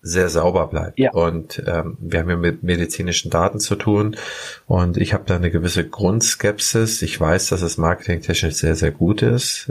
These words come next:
Speaker 1: ähm, und dass es hilft. Und, ähm, grundsätzlich, äh, kann ich da auch nur empfehlen, dass man sich da philosophisch drüber sehr viele Gedanken macht und dann eine langfristig fundierte Lösung dann fällt.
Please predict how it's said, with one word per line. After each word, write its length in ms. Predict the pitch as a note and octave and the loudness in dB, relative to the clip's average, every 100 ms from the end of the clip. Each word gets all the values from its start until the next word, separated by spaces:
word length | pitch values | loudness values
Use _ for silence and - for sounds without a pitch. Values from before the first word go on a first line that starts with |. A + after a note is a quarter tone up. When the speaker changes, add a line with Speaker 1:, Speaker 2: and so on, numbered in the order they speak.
| C3+ | -6
Speaker 1:
ähm, 340 | A2+ G2 G2 | -4 -2 -4
und 180 | - E2+ | -4 -4
dass 160 | - - | -4 -2
es 160 | D2 | -4
hilft. 520 | - F2+ G#2 B2 - - | 0 4 4 2 -4 -12
Und, 420 | - - - - | -12 -14 -10 -4
ähm, 540 | F#2+ F#2+ G#2 B2 E2 - - - - | -4 -4 -2 0 0 -2 -10 -12 0
grundsätzlich, 680 | F#2 F#2 - F2 F#2 F2+ - | 0 2 0 2 0 0 0
äh, 280 | E2+ E2 E2+ - - - - - - - C#3 - | 2 2 0 -4 -6 -6 -8 -10 -10 -10 -8 -6
kann 200 | - G#2 | 0 2
ich 100 | G#2 | 2
da 140 | - F2+ | 0 -2
auch 100 | F#2+ | 2
nur 220 | G2+ F2 | 2 2
empfehlen, 460 | F2+ - F#2 F#2 F#2 - - | 0 0 2 2 0 -8 -4
dass 200 | - F2 | -2 0
man 100 | F#2 | 0
sich 160 | E2+ D#2+ | -2 -2
da 100 | E2+ | -2
philosophisch 680 | - F2 E2 E2+ F#2 - - | 0 2 2 4 2 0 -2
drüber 240 | - D#2+ | 0 0
sehr 140 | D#2 D#2 | 0 0
viele 220 | D#2 D2+ | 0 2
Gedanken 400 | D2+ E2+ G2 G2 | 2 0 0 0
macht 300 | F#2 F2+ - | 0 0 -2
und 220 | E2+ E2 | -4 0
dann 240 | D#2+ E2 - - - | -2 -2 -8 -12 -6
eine 280 | F#2 F2 D#2+ | -2 2 2
langfristig 1000 | D#2+ E2+ G#2 - - F#2 - F2+ E2+ - | 4 2 -2 -4 -2 -2 0 0 -2 -2
fundierte 540 | - E2 F2+ G#2 G2+ | -2 2 2 2 2
Lösung 400 | D#2 D#2 D2+ D#2+ | 0 0 0 -4
dann 180 | D2+ D#2 | -2 -4
fällt. 420 | - D#2+ F2 A#2+ | -2 0 0 0